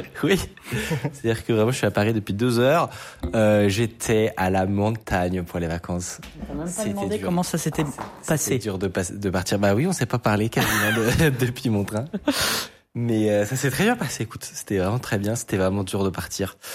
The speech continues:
Speaker 1: de quitter mes montagnes.
Speaker 2: Il y avait
Speaker 1: Mais,
Speaker 2: de la neige et
Speaker 1: euh,
Speaker 2: tout ?
Speaker 1: il y avait, euh, un peu de neige. Pas énorme, mais j'ai, en fait, j'ai, je suis pas allé en station, j'ai fait un peu de, de ski, de rando.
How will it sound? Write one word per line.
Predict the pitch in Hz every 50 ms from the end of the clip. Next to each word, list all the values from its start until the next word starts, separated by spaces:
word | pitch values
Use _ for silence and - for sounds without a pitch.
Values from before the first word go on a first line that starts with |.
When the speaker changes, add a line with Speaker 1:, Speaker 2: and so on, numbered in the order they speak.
| - - - - - - -
Speaker 1:
de | -
quitter | 113 - - - - - 92
mes | 92 95
montagnes. | 92 90 87 - 92 87 92 87 82 - _ -
Speaker 2:
Il | 92 90
y | 90
avait |
Speaker 1:
Mais, | 87 87
Speaker 2:
de | 87
la | 85 82
neige | 82 80 80 80
et | 78
Speaker 1:
euh, |
Speaker 2:
tout ? | 78 78 180 - - - - - - - - - - -
Speaker 1:
il | 92 92
y | 95
avait, | 92 98 92 92 107 123 156 190 214
euh, | 123 110 104 101 98 98 98 101 - -
un | - 139
peu | 131 - 98 82
de | 78
neige. | 69 - - - - - - _ _ _ _ _ _ _ - -
Pas | - 127 120 - - -
énorme, | 139 117 110 110 110 107 101 95 92 107 135 143 -
mais | 101 98 92 87 87 82
j'ai, | 85 101 101 - - - -
en | - 92
fait, | 92 - 131
j'ai, | 117 98 95 90 87 85 85 - - - - _
je | - -
suis | - 78
pas | - 123
allé | - 98
en | -
station, | 90 - 95 85 - - 107 107
j'ai | 98 - 87
fait | - -
un | 82 82
peu | - - 95
de, | 90 87 - - _ - - - - - - - - - -
de | - 120 117
ski, | 107 - - - - - 214
de | 139 110
rando. | 101 90 85 131 156 151 117 101 95 98 151 -